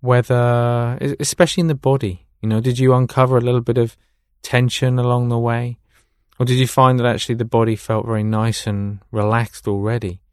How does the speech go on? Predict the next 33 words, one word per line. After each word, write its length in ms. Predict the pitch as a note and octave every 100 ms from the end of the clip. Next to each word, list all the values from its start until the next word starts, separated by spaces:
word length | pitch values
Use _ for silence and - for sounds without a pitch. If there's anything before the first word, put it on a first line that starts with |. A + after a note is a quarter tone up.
| _ _ _ _ _ _ _ _ _ _ _ _
It's 80 | -
important 360 | F3 A3 G#3+ E3+
to 60 |
remember 320 | F3 E3+ E3+ C#3+
that 120 | B2+
neither 460 | C#3 C#3+ D#3 D3 C3
one 360 | A#2+ A#2 A2
is 220 | G2+ F#2+
right 460 | G#2+ G#2 G#2 G#2 - G#2+ - _ _ -
or 160 | G#2+
wrong. 340 | G2+ G#2+ G#2 G2
It's 220 | G2 -
about 360 | A#2+ B2+ C3 - _ _ _ _ _ A#2+
allowing 580 | A#2+ B2 C3+ C#3+ D3
the 80 | C#3+
body 680 | B2+ A#2 A2 A2 A2 G2+ _ _ -
and 140 | A2
mind 340 | A2 G#2+ G#2 G2+
to 140 | G#2+
unwind. 680 | G#2 G#2 G2+ G2 F2+ F2 - _ _ _
And 140 | A#2+ A2
sometimes 800 | - D#3+ D#3+ - F#3+ A#3 A3
that 180 | - C3+
means 380 | B2+ C3+ C3 C3 - _ _
a 80 | A#2
little 380 | B2 B2+ C3+ D3
bit 160 | C#3 B2+
of 80 |
tension 480 | - A#2+ A2+ - F#2+
coming 280 | - G#2 G2+
to 100 | -
the 100 | G#2
surface. 680 | F#2 G#2+ G2+ F#2 - F2 -